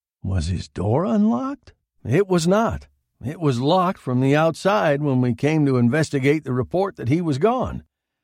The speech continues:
His window bars are all right, too." "You've searched the grounds?" "Of course.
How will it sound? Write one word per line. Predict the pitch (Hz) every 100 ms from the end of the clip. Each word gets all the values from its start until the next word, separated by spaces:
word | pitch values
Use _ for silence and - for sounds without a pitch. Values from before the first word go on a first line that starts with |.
| _ _
His | - 135 127
window | 117 226 320 85 80
bars | 85 113 160 143
are | 143
all | 185 196
right, | 208 233 233
too." | 247 302 208 - - _ _ _
"You've | - 120 139 131 104
searched | - 160 156
the | -
grounds?" | 117 135 151 226 233 - _ _ _
"Of | - 151
course. | 226 294 277 - -